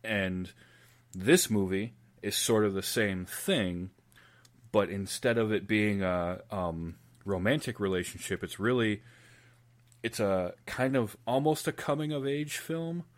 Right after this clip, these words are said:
masquerading as a, like, an alien sci-fi thing.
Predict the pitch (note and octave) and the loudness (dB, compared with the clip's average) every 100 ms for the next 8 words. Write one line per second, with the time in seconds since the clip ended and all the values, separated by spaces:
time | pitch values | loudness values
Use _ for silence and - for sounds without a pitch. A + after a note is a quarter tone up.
0 | - - - - _ - B2 C3+ - B2+ | -20 -20 -20 -20 _ -2 0 0 0 2
1 | C3 C#3 C3 A#2+ A2 A2+ - G2 A2 G#2 | 2 2 -2 0 -2 -2 -4 -4 -2 -2
2 | G2+ G#2+ A2+ A#2 A2+ A2+ A2+ A#2 B2+ C#3 | -2 0 2 2 0 0 2 0 0 -2
3 | D3 D#3+ | -4 -6